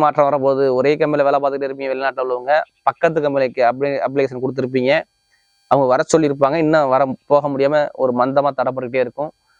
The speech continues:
அதுவும் இப்போ உங்களுக்கு அமைஞ்சிரும். ப்ரமோஷன், ஒரே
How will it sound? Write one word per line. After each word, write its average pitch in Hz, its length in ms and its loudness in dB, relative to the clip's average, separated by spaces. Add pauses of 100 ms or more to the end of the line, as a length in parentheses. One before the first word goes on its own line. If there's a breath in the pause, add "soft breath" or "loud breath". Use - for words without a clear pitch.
(300)
அதுவும் 151 260 2
இப்போ 135 140 -2
உங்களுக்கு 113 240 0
அமைஞ்சிரும். 113 380 -6 (1600)
ப்ரமோஷன், 180 480 4 (120)
ஒரே 147 120 4